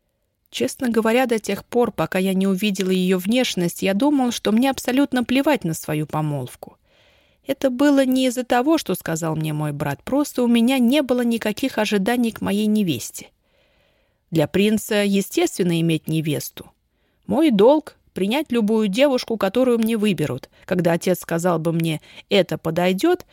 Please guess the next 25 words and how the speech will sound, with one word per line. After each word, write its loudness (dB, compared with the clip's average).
девушка 2
автоматически 0
стала -2
бы 2
моей 0
невестой. -4
Из-за -2
того, 2
что -2
чаепитие -2
с -12
моим 2
братом 0
Уиллом 2
немного 2
затянулось, 0
я 0
поспешил -2
в -10
приемную, 2
сожалея, 0
что -4
заставил -2
ждать -4
даму. -4